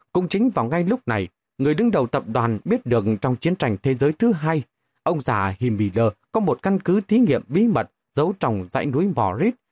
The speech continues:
quanh nằm tuyết phủ. Vào thời đó, mặt ngoài Thụy Sĩ là một quốc gia trung lập, nhưng sau lưng nó lại không trung lập như vẻ bề ngoài, thậm chí còn cung cấp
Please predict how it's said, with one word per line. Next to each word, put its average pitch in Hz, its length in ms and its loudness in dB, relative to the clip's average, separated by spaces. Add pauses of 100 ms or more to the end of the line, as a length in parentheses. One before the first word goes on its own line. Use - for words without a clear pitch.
(100)
quanh 127 180 0
nằm 92 300 -4
tuyết 214 220 -2
phủ. 95 200 -2 (640)
Vào 156 120 0
thời 160 160 -2
đó, 143 300 0 (320)
mặt 143 140 -2
ngoài 143 240 -2
Thụy 131 240 -2
Sĩ 185 320 2
là 170 140 2
một 98 200 -4
quốc 214 200 -2
gia 151 120 0
trung 113 300 -2
lập, 104 180 -2 (360)
nhưng 127 240 2
sau 123 160 0
lưng 107 240 0
nó 139 200 2 (180)
lại 131 200 -2
không 208 240 -4
trung 208 200 0
lập 104 180 -2
như 120 140 0
vẻ 98 160 -2
bề 101 160 -2
ngoài, 92 320 -2 (360)
thậm 165 140 0
chí 196 320 2
còn 190 200 -2
cung 196 220 -2
cấp 254 180 -2